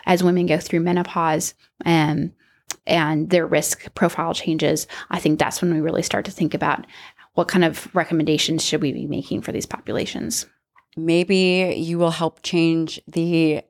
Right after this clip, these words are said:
Speaker 2: protein recommendation.
Speaker 1: Maybe so. <laughs>
Speaker 2: Currently, it's still, it hasn't changed since nineteen sixty-eight.
Speaker 1: It has not changed, no.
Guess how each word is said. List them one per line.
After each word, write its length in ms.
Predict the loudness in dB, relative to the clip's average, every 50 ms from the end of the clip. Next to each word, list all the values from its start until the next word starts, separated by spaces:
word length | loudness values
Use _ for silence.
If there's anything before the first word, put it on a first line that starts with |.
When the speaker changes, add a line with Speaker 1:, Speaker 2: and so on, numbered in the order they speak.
| _ -12 -2
Speaker 2:
protein 540 | 0 0 0 0 0 0 0 0 0 0 0
recommendation. 720 | 0 0 0 2 2 2 2 2 2 2 2 2 2 2
Speaker 1:
Maybe 120 | 2 0 -2
so. 560 | 0 2 2 4 4 4 4 2 2 0 0
<laughs> 640 | -2 -2 -2 -2 -2 -4 -6 -10 -12 -16 -20 -12 -2
Speaker 2:
Currently, 600 | 0 4 4 4 4 4 4 4 4 4 4 4
it's 220 | 4 2 0 -2 -10
still, 540 | -8 -2 2 2 4 4 4 4 2 0 -2
it 220 | -6 -6 -6 -4 -4
hasn't 300 | -4 -4 -2 -2 -2 0
changed 240 | 0 -2 -2 -2 -2
since 180 | -4 -4 -2
nineteen 240 | 0 0 0 0 0
sixty-eight. 60 | 0
Speaker 1:
It 40 | 0
has 160 | 0 0 2
not 160 | 2 0 2
changed, 460 | 2 2 2 2 0 -2 -4 -4 -2 0
no. 260 | 0 0 0 -2